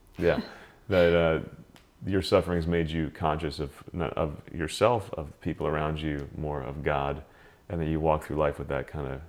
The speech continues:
Speaker 1: can you, can you guys, can you see it? I'm not talking to the camera crew behind the camera. There's like a, she looks like she's walking around, but there's a, there's a, yeah, you're a contemplative soul in the world.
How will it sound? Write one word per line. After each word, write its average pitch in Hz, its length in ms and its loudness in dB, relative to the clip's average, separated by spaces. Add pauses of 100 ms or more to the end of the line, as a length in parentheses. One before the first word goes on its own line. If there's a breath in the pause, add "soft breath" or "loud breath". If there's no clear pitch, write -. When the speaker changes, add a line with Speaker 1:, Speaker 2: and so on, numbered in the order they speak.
(640)
Speaker 1:
can 143 120 -2
you, 165 120 0
can - 180 -4
you 175 60 0
guys, 170 200 0
can - 180 -4
you 170 100 2
see 170 140 -2
it? 165 100 0
I'm 98 80 -2
not 92 140 -2
talking 107 160 6
to 92 40 2
the 85 120 4
camera 85 340 -2
crew 82 160 -2
behind 80 280 -2
the 73 80 -6 (220)
camera. 90 240 2 (260 loud breath)
There's 104 140 2
like 104 140 6
a, - 180 2
she 101 140 -6 (180)
looks 104 220 4
like 101 80 4
she's 92 120 -8
walking 92 280 4
around, 92 140 2
but 76 140 -2
there's 80 240 2
a, 76 260 4 (180)
there's 90 140 0
a, 76 140 -4
yeah, 107 140 2
you're 80 120 4
a 78 40 4
contemplative 90 480 -2
soul 92 280 6
in 85 120 2
the 76 60 0
world. 78 260 0